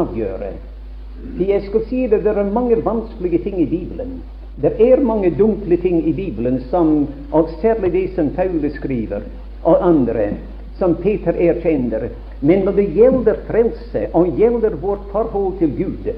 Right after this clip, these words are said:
da er disse ting ikke vanskelige.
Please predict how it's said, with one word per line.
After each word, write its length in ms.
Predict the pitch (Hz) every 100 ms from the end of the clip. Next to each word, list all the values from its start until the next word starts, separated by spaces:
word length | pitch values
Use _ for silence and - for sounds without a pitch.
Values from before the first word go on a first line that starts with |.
| - - - 135
da 100 | 226 254 -
er 220 | 196 -
disse 260 | 240 - 220
ting 260 | 214 208 220
ikke 240 | - 180
vanskelige. 540 | 113 101 - 87 90